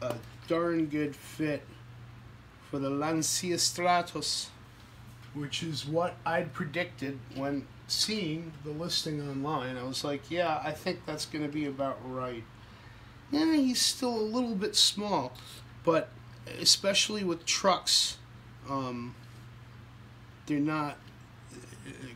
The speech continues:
greater one to sixty-four scale, so they're, they're, they're shrunk even more. And I think we'll find a nice match for them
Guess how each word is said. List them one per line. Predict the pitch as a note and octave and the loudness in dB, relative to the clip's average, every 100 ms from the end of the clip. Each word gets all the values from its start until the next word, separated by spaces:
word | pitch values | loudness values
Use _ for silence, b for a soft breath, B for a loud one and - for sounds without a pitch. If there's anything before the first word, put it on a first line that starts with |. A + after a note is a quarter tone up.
| B2+ | -4
greater | D3 F#3+ G3+ F3 | 2 2 4 4
one | D3 C#3+ | 4 0
to | C3+ | 2
sixty-four | B2+ - C3+ - C#3 - B2 | 4 4 0 -6 -8 -6 2
scale, | - - C#3 B2+ | 2 2 -2 -2
so | - - | -2 -2
they're, | A#2+ B2 A#2+ - | -4 -6 -8 -6
they're, | B2+ A#2+ | -8 -6
they're | C3+ B2 | -6 2
shrunk | - - - - F3+ E3 D3+ - E3+ | 4 2 -2 -2 0 0 -4 -8 -6
even | D3 C#3 | -4 -2
more. | C3+ C3+ B2+ A2+ G#2+ - B B B B B B - | -4 -4 -4 -6 -8 -14 B B B B B B -4
And | C3+ | 0
I | D#3 | 0
think | - D#3+ - | 2 0 0
we'll | D3 | -4
find | - C#3+ C#3+ C3+ | -2 -2 0 0
a | |
nice | C3+ C3 - B2+ | -2 0 0 0
match | B2+ B2+ B2 | -2 -2 -4
for | - B2+ | -6 -8
them | A#2+ A#2 A#2 | -8 -8 -10